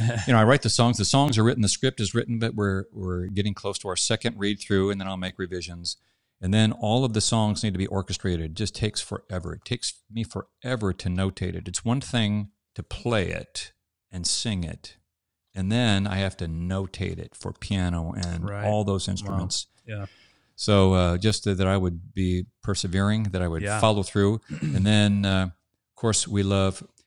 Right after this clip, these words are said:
Speaker 1: um, so pray that, uh, the, the creative, uh, engine, I,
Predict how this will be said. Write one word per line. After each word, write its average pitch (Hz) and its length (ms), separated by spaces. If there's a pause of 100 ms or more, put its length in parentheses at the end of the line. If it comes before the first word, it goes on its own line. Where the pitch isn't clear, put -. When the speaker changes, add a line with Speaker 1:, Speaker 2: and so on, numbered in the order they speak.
(240)
Speaker 1:
um, 95 340 (400)
so 104 220
pray 143 460
that, 98 180 (160)
uh, 95 180
the, 90 180
the 92 140
creative, 104 720 (100)
uh, 87 340 (760)
engine, 92 600
I, 92 120